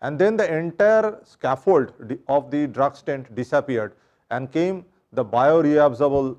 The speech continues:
stent. So, the latest development in the stent technology was bioreabsorbable stent, but there are still problems with bioreabsorbable stent also.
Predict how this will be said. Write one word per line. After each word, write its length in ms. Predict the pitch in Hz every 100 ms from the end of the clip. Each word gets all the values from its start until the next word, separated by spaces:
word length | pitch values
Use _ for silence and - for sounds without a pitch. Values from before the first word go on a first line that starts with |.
| _
stent. 340 | - 117 98 _ _ _ _ _ _ _ _ _ _ _ _ _ _ _ _ _ _ _ _
So, 460 | - 185 185 180 - _ _ _ _ _ _ _
the 340 | 113 127 131 135
latest 520 | 123 151 170 220 - _ -
development 560 | 151 160 160 160 151
in 80 | 143
the 80 | 135
stent 300 | - 147 151
technology 580 | 151 156 143 135 117 135
was 320 | 123 135 135
bioreabsorbable 1160 | 113 113 143 165 185 160 147 165 156 143 147 135
stent, 340 | - 117 127 _ _ _ _ -
but 260 | 147 170 - _ _ _ _ _ _
there 200 | 135 165
are 160 | 202 190
still 280 | - 180
problems 640 | 170 147 139 139 147 139 -
with 260 | 143 123
bioreabsorbable 800 | 123 143 147 151 147 120 143 143
stent 300 | - 131 127
also. 420 | 127 139 - 104